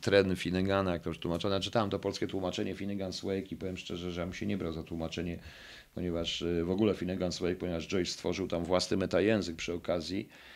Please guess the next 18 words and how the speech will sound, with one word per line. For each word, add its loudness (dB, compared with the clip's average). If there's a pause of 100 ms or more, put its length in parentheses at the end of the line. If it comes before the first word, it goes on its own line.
(240)
a 2
poza 2
tym, 2
e, 0 (1500)
no, -4
poza 0
tym 0
tego 0
się 0
nie 4
da 4
tłumaczyć, -2
no. -14 (800)
Niestety. 2 (3500)
Dziękuję 2
ci, -4
przy -8
mnie. -10